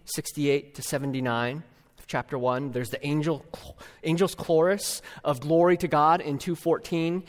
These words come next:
and then Simeon's prayer in chapter two, twenty-nine to thirty-two. And all of these function together as Luke's canticles or songs or hymns. What someone said, what one scholar said, the last of the Hebrew Psalms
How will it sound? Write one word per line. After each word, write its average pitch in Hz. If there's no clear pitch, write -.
and 147
then 147
Simeon's 165
prayer 151
in 131
chapter 151
two, 147
twenty-nine 143
to -
thirty-two. 131
And 123
all 226
of 180
these 135
function 196
together 135
as 147
Luke's 175
canticles 110
or 110
songs 123
or 113
hymns. 117
What -
someone 208
said, 160
what 156
one 190
scholar 170
said, 143
the 139
last 170
of 180
the 180
Hebrew 170
Psalms 143